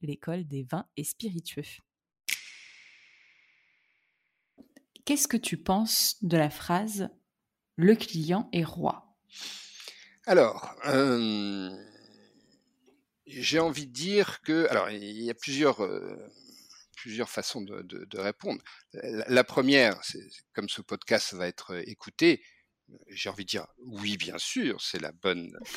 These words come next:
Speaker 2: c'est, c'est, c'est une très bonne maxime. Après, euh, je sens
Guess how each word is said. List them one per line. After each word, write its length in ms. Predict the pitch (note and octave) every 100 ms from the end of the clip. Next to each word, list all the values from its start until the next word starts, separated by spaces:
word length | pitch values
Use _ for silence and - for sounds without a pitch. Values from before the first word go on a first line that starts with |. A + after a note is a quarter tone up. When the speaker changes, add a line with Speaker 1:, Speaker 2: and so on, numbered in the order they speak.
| - - -
Speaker 2:
c'est, 180 | - D#2+
c'est, 180 | - -
c'est 320 | - G#2 -
une 220 | G#2 F#2 -
très 200 | - C3
bonne 380 | G2+ G#2 F#2+ F2
maxime. 720 | G2+ C3 - - C4+ D#3+ G2+ - _ -
Après, 600 | D#3+ - B3+ B3+ G#3 B2
euh, 260 | B2 A2+
je 160 | A#2 B2+
sens 300 | - C4+